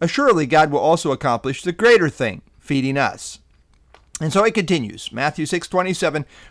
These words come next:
"Which of you by worrying can add one cubit to his stature?" The language here is a little bit ambiguous because of the word cubit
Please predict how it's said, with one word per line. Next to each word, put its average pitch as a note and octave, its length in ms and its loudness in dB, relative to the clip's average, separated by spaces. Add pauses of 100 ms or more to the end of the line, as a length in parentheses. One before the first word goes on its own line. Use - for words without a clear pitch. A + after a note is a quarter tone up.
(120)
"Which F#3 280 2
of C3+ 100 0
you A#2 140 -2
by C3+ 160 4
worrying E3 460 2
can E3+ 160 -2
add D3 260 0
one D3+ 240 -2
cubit C#3 440 -4
to C3+ 80 -6
his C3+ 140 -4
stature?" E3 500 -2 (840)
The F3 80 2
language G#3+ 420 4
here F3+ 100 4
is E3 100 0
a D#3+ 40 2
little G3 240 4
bit D#3 160 2
ambiguous C3 680 -2
because D3 640 -2
of C3 100 -6
the D3 80 0
word C3+ 260 0
cubit D#3 640 -2